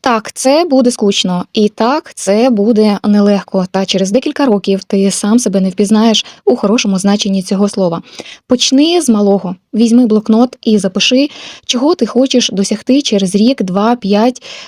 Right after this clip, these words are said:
прямо все: кар'єра, гроші, здоров'я, відносини. Якщо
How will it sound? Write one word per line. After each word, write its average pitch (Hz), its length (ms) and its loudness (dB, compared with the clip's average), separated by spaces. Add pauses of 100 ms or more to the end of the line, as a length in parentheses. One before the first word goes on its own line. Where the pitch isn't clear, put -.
прямо 254 580 2
все: 190 480 -2
кар'єра, 196 520 0
гроші, 208 540 0
здоров'я, 196 480 0
відносини. 196 580 -2 (380)
Якщо 294 480 2